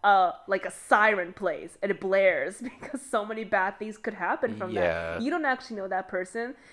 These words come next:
Speaker 1: That person could be catfishing you.
Speaker 2: Mm-hmm.
Speaker 1: And so, like, obviously I was gonna be smart. We were never gonna meet somewhere weird. I was always gonna, it was gonna be a restaurant and stuff. It would never, you know.
Speaker 2: Yeah.
Speaker 1: Um,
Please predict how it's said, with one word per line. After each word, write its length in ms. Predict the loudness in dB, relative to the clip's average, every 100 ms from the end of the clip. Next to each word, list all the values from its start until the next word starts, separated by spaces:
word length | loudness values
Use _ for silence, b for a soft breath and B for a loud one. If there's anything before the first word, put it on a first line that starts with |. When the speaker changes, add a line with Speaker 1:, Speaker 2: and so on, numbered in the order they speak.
| B _
Speaker 1:
That 180 | 0 2
person 240 | -4 -4
could 100 | -8
be 100 | -8
catfishing 720 | -8 -8 -8 -10 -10 -10 -10
you. 360 | -10 -8 -8 -10 B B
Speaker 2:
Mm-hmm. 260 | -8 -6 -2
Speaker 1:
And 180 | -4
so, 340 | 0 0 0 -4
like, 240 | -4 -4 0
obviously 380 | 2 2 0 -2
I 20 |
was 120 | -2
gonna 180 | -4 -6
be 120 | -8
smart. 540 | -12 -8 -2 0 0
We 100 | -2
were 140 | -2 -2
never 240 | -2 -2
gonna 180 | -2 -4
meet 300 | -6 -8 -12 -6
somewhere 340 | -4 -2 -4
weird. 540 | -4 -4 -4 -2 -4 -4
I 160 | -4
was 180 | -6 -6
always 220 | -4 -4
gonna, 200 | -4 -8 -8 -12
it 60 | -10
was 120 | -6
gonna 140 | -6
be 120 | -4 -4
a 100 | -2
restaurant 520 | -4 -4 -4 -2 -2
and 80 | -6
stuff. 320 | -2 -2 -2
It 80 | -6
would 120 | -4
never, 340 | -4 -4 -6
you 120 | -8 -10
know. 340 | -8 -10 -12 B
Speaker 2:
Yeah. 260 | -2 -2 -2 b b _
Speaker 1:
Um, 480 | -6 -6 -8 -14 -20